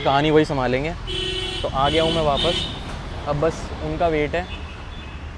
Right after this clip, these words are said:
मैं भी जाऊँगा जिम के अंदर और उसके बाद फिर देखते हैं कैसा कैसा क्या क्या प्लान होता है। आज का तो वर्कआउट जो मैं करूँगा वो अपना हैवी ड्यूटी वर्कआउट ही करूँगा। बैक डे है आज मेरा,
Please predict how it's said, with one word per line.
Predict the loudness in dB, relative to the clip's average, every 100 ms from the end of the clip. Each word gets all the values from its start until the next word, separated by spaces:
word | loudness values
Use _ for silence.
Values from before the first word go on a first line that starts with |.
| 0
मैं | 4
भी | 4
जाऊँगा | 4 4 2
जिम | 2 0
के | 0
अंदर | 0 2 0 -2 -12 -12 -12 -12 -12 -12 -12 -6 0
और | 2 2
उसके | 0 0
बाद | 2 2
फिर | 2 2
देखते | 2 2 0
हैं | 2
कैसा | 0 0
कैसा | -2 -2
क्या | 0 0
क्या | 2
प्लान | 2 2
होता | 2 4
है। | 4
आज | 4 4
का | 4
तो | 6
वर्कआउट | 6 6 4
जो | 4
मैं | 2
करूँगा | 4 4 4
वो | 4
अपना | 4 2
हैवी | 2 2
ड्यूटी | 2 2
वर्कआउट | 2 4 2
ही | 4
करूँगा। | 2 2 2
बैक | 4 4 4
डे | 2
है |
आज | 2 2
मेरा, | 0